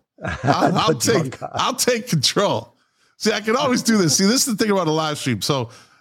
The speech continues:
Speaker 2: so everybody, you see Tom, if Tom's getting out of line,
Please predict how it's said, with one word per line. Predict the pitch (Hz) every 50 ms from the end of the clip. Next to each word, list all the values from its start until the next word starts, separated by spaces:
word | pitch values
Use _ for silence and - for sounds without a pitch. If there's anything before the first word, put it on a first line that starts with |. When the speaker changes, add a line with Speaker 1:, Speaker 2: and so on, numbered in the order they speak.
| _ _ _ _ _ 160 156 156
Speaker 2:
so | 143 - 185 180 185
everybody, | 220 247 240 208 196 175 165
you | 160
see | - - 220 214 175
Tom, | - - 208 214 214 190
if | 170 123
Tom's | - - 214 226 240 220 196 160
getting | 240 226 214 208 214
out | 214 214 190
of | 170 143
line, | 151 180 202 220 220 220 220 208 185